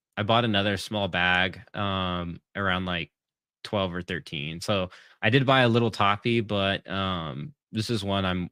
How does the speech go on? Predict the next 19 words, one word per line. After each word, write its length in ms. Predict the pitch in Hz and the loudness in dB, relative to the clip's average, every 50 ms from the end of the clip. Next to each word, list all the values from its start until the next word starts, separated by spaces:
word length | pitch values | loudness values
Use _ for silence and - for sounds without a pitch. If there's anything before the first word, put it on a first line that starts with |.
| - | -6
I'm, 180 | 95 95 92 92 | -6 -4 -4 -2
like, 220 | 92 90 90 - - | -2 -2 -4 -4 -6
looking 540 | 92 92 92 98 92 - - 73 85 73 | -6 -4 -4 -4 -4 -6 -8 -10 -10 -8
at, 260 | 71 64 58 57 - - _ | -8 -8 -8 -10 -10 -12 _
like, 160 | - 92 87 | -6 -6 -4
as, 200 | 90 87 80 - - - | -4 -6 -8 -10 -8 -4
like, 220 | 92 92 85 - _ | -2 -2 -2 -2 _
the 100 | 104 104 | -4 0
market 320 | 95 98 107 104 - 107 - | 2 2 2 2 2 0 0
cap's 280 | - 95 87 - - | 2 0 0 0 -2
only, 160 | 98 92 90 | -4 -4 -4
like, 200 | 90 87 87 - | -4 -4 -4 -4
nine 360 | 82 90 90 90 90 87 87 85 | -4 -4 -2 -2 -2 -2 -2 -4
mil. 360 | 85 82 67 57 - - - - _ - - - - _ _ | -4 -4 -4 -6 -6 -8 -10 -14 _ -20 -20 -20 -20 _ _
And 100 | - 104 | 2 4
again, 240 | 104 104 117 117 110 | 6 8 8 8 8
if 100 | 107 92 | 6 4
this, 220 | - 110 101 - - | 2 0 0 2 2
like, 220 | 104 95 90 - | 2 2 0 -2